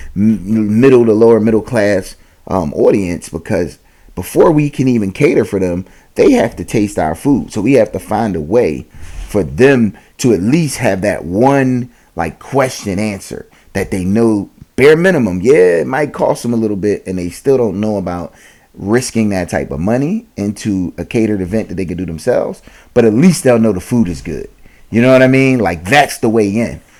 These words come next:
because, you know, we can't, like, give you more money, but we can at least ease your mind that the food is good. So, like, that, just how the book and how my week ended up tying together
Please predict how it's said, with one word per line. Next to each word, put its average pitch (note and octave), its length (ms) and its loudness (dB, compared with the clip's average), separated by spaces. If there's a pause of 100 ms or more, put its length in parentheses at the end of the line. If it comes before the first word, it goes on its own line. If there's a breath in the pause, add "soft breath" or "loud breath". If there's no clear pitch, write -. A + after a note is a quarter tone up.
(180 soft breath)
because, F2 340 -6 (280)
you C3 120 0
know, D2+ 200 -6 (260)
we G2 80 -10
can't, A#2 420 -6
like, F2 220 -8 (300)
give A2 160 -2
you G2 140 -2
more G2 180 -4
money, G#2+ 440 -2 (240 soft breath)
but F2 100 -6
we G2+ 120 -4
can G2 140 -4
at F2+ 100 -4
least A2+ 320 -4
ease G2+ 220 -2
your F2+ 100 -4
mind F2 500 -4 (120)
that D2 140 -6
the C#2+ 80 -12
food A2 260 -2
is D#2+ 100 -8
good. D2+ 240 -10 (340 soft breath)
So, A#2+ 140 0
like, G#2 340 0
that, D3 300 -2 (160)
just C#3+ 240 -2
how D#3 220 6
the F#3+ 120 2
book - 520 2 (260 soft breath)
and G2 120 -2
how A2 180 0
my F#2+ 160 -2
week A#2 440 -2 (360 soft breath)
ended A2+ 260 2
up F#2+ 360 -6
tying A2 380 -2
together E2+ 540 -4